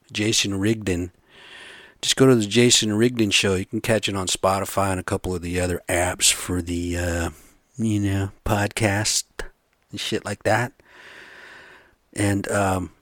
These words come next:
so we got the, oh, man, work is going pretty good.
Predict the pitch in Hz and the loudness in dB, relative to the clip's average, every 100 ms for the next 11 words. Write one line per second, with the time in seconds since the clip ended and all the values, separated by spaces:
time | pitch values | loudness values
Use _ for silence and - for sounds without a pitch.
0 | _ - - 120 127 123 - 123 117 113 | _ -4 2 2 4 2 2 4 4 4
1 | 113 - _ _ _ _ _ - - 98 | 0 -4 _ _ _ _ _ -10 -6 -4
2 | 85 87 90 85 78 - _ - 127 131 | -6 -8 -8 -8 -10 -16 _ -4 0 0
3 | - - 98 - 104 98 92 - 110 - | -2 -8 -6 -4 -2 -4 -6 -6 -6 -6
4 | _ - 104 87 82 82 82 82 90 92 | _ -8 -8 -8 -8 -4 -4 -2 -4 -6
5 | - | -12